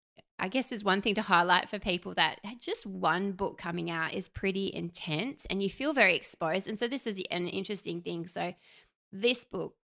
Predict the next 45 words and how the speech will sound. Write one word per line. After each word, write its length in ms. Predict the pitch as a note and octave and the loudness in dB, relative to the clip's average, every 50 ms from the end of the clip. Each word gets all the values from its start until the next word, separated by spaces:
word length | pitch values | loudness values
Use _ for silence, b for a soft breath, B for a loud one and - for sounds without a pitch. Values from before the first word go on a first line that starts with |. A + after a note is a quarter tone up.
| - | -6
James's 440 | - F#3+ F3+ F#3 F#3+ F#3+ G3 F#3+ F#3 | -2 -2 0 0 -2 -2 -6 -8 -8
book, 300 | - - F3 - - - - | -6 -6 -6 -6 -6 -4 -2
is 160 | - G#3+ G3+ | -2 0 0
not 200 | A#3+ B3 C4 - | 0 0 0 2
my 200 | G#3+ F#3+ G3 G#3+ | 2 2 2 2
book. 340 | F#3+ F3 G3+ E3+ E3+ - - _ - | 0 -2 -6 -8 -8 -8 -10 _ -2
It's 200 | - A3+ A3 - | -2 -2 0 0
his 200 | A3+ G#3+ G#3+ G#3 | 0 0 0 0
book. 260 | - - E3+ E3+ - | -2 -4 -4 -2 -4
It's 140 | - - - - - | -10 -12 -12 -8 -4
all 220 | - G#3+ A3 A3+ | 0 2 2 2
his 240 | A3 G3+ A3 G3 F#3 | 2 0 -2 0 2
ideas. 920 | D3+ D#3 F3 F3 F3 F#3 F#3 F3 E3 D#3+ D#3+ - - A3 A3+ - - - _ | 2 2 2 0 -2 -2 -2 0 0 -2 -2 -4 -6 -8 -8 -10 -12 -14 _
You 160 | - F#3+ F#3 | -6 -4 -2
know, 80 | E3+ E3+ | -2 -2
my 320 | F#3 G3 G3+ G#3 G#3 G#3+ | -2 0 2 4 4 4
role 320 | A3 G#3 G3+ F#3 F#3 F3+ F3+ | 4 4 2 2 2 0 0
in 140 | F3 E3+ F3 | -2 -4 -4
this 200 | F3 F3 - - | -6 -6 -8 -8
book 320 | - F#3 F3 F3 _ _ | -6 -6 -6 -8 _ _
was 340 | - E3+ E3+ F3 F3 F3 - | -4 -4 -2 -2 -4 -6 -8
taking 420 | - - G#3+ G#3 G3+ - G#3+ G#3 | -6 -4 -2 -2 -2 -2 -4 -4
his 280 | F3+ G3 G#3+ G3 F#3+ F3+ | -2 0 2 0 0 0
ideas 560 | - F3 F3 F#3 F3 - F3+ F3 F3 F3+ F3 | 0 -2 -2 -2 -2 -4 -4 -2 -2 -2 -4
and 200 | - - F3+ F3+ | -4 -6 -6 -4
words 460 | F3 F3+ F3 F3 E3 E3 E3 E3 - - | -4 -2 -2 -2 -2 -2 -4 -6 -6 -8
and 140 | - F#3 | -6 -6
arranging 640 | F3+ F3+ F3 F3 F3 E3+ E3 F3 F3+ F3 F#3 F3+ F#3 F3+ | -6 -4 -4 -4 -4 -2 -2 -2 -4 -4 -4 -4 -4 -4
them 320 | F3 F3 F3 E3+ F3+ F#3 b b b b b b b b b _ _ _ | -4 -6 -6 -6 -8 -10 b b b b b b b b b _ _ _
in 200 | - F#3+ F#3+ F#3 | 0 0 0 0
such 320 | E3+ - G3 - - - - | 0 -2 -2 -2 -4 -4 -6
a 40 | F#3 | -4
way 300 | F3 F#3 E3+ E3+ F3 E3+ | -2 0 0 2 0 0
that, 280 | E3 F3+ E3 E3 - - _ _ _ _ _ _ _ _ _ _ _ _ - | 0 -2 -4 -4 -6 -10 _ _ _ _ _ _ _ _ _ _ _ _ -6
you 120 | F3 F3+ | -4 -2
know, 100 | E3+ D#3+ | -2 -2
it 180 | D#3+ E3 - F#3 | -4 -4 -4 -4
was 160 | F#3+ - - | -4 -4 -2
a 60 | G3 | -2
marketable 920 | F#3 F3+ E3 D#3 D#3+ E3 - F#3 E3 D#3+ D#3+ E3 D#3+ D#3+ E3 F3 F#3+ G#3 - _ | 0 0 0 0 0 -2 -4 -6 -6 -4 -4 -2 -2 -2 -2 -4 -8 -10 -16 _
kind 200 | - - F3 E3 | -8 -6 -6 -4
of 80 | E3+ - | -4 -2
entity, 500 | - F3 F#3+ F#3 - F#3 F3 - - D#3+ D3+ | 0 0 0 -2 -4 -8 -8 -6 -6 -6 -4
this 240 | - - - - | -6 -8 -10 -10
book. 220 | - - - - | -10 -10 -10 -10